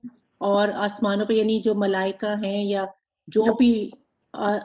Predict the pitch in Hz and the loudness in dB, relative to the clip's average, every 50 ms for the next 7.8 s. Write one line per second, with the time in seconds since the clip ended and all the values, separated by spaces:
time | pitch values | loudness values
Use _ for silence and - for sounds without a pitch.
0 | - - 214 208 226 - - 214 220 220 220 220 214 214 202 202 208 208 208 233 | -6 -6 -6 -6 -6 -4 -2 -2 0 0 0 0 2 2 2 2 2 0 -2 -2
1 | 226 214 208 208 - 220 208 208 - 202 196 196 196 - 214 208 208 - - 214 | -4 -2 -4 -4 -2 -2 -2 -2 -2 -2 -2 -2 -2 -2 -4 -6 -4 -6 -8 -6
2 | 208 214 220 220 214 - 208 196 196 208 214 214 214 208 202 196 - - - 190 | -4 -4 -4 -2 -2 -2 -2 -2 0 -2 -2 -4 -6 -6 -8 -10 -14 -10 -6 -4
3 | 190 190 185 185 214 214 214 214 214 - - 208 202 214 214 214 214 - 208 208 | -2 -2 0 0 2 2 0 0 -4 -6 -4 -2 0 0 0 -2 -4 -4 -2 0
4 | 208 208 208 208 208 - 214 214 202 208 - - - - 233 233 226 208 247 233 | 0 0 -2 -4 -6 -4 -4 -4 -4 -6 -10 -16 -10 -4 -2 0 2 2 2 2
5 | 226 220 220 226 240 233 - 233 233 233 - _ _ _ - 208 190 202 190 190 | 2 2 0 -2 -2 -2 -2 -2 -2 -2 -4 _ _ _ -8 -4 -2 0 0 0
6 | 190 220 214 - - 220 202 202 - 220 226 226 - 226 208 190 214 202 - 247 | 0 -2 -4 -4 -4 -4 -4 -4 -4 -4 -4 -4 -4 -4 -6 -6 -8 -6 -4 -4
7 | 240 240 247 240 233 233 220 220 220 220 190 196 214 254 247 | -2 0 0 0 0 0 -2 -2 -2 -2 -2 -2 -2 -4 -4